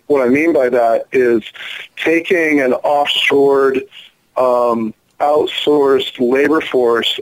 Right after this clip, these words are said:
and bringing it all back onshore, in-house, co-located. I mean, we're talking about, I don't know, what I hear,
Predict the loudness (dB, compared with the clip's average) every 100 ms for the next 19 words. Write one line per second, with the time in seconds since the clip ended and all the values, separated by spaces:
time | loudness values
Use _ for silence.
0 | -4 -2 -2 0 0 0 0 0 0 2
1 | 0 -2 -12 _ _ _ _ -2 -2 0
2 | 0 2 0 -2 0 0 2 0 -4 -12
3 | -20 -16 -6 -2 -2 0 0 0 -2 -10
4 | -20 _ _ -6 0 2 4 2 2 0
5 | 0 0 -2 -6 -20 -6 -2 0 2 0
6 | 0 0 0 -2 -2 -2 -2 -2 0 0
7 | -4 -14 -20 -20 _ _ -4 -2 0 0
8 | -2 -6 _ _ -14 -10 -2 0 2 2
9 | 0 0 2 2 0